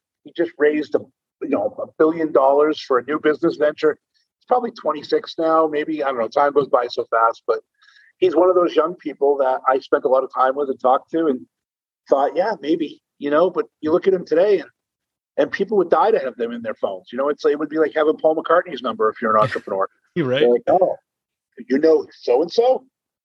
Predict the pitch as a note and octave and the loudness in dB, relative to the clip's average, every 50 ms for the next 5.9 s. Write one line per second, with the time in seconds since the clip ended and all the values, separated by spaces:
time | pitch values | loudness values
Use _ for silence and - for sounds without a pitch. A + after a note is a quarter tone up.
0 | _ _ - - G3 D3 B2+ B2+ C3+ C3+ C#3 C#3+ D#3 D#3 D#3+ F3+ F#3+ F#3 F3 E3 | _ _ -6 -4 -4 -4 -4 -6 -6 -4 -2 -2 0 0 0 2 2 2 2 0
1 | D3+ A#2+ - _ D3+ D3 C#3 E3 E3 D3+ C3+ B2 - - - G3 G3+ - - - | -6 -8 -6 _ -6 -6 -6 -6 -4 -4 -4 -6 -8 -2 -2 0 0 0 -4 -8
2 | _ _ _ _ _ _ _ _ - G2 F#2+ - E3 - - - D3+ D3+ - - | _ _ _ _ _ _ _ _ -20 -16 -6 -6 -6 -6 -4 -4 -4 -4 -4 -4
3 | - E3+ F#3 - _ _ _ _ _ _ _ _ _ _ _ _ _ - _ _ | -8 -8 -8 -8 _ _ _ _ _ _ _ _ _ _ _ _ _ -20 _ _
4 | - - - G#2 G2+ F#2+ G2 F#2+ F#2 F2+ F2+ - - C#3 C3 B2+ B2 - - _ | -20 -14 -12 -10 -10 -10 -10 -12 -12 -8 -4 0 2 2 2 2 0 -2 -10 _
5 | _ _ _ _ _ _ _ - D3+ D3+ C#3 D#3 E3+ E3+ E3 E3 F3 E3+ | _ _ _ _ _ _ _ -2 0 2 2 0 0 0 -4 -6 -8 -10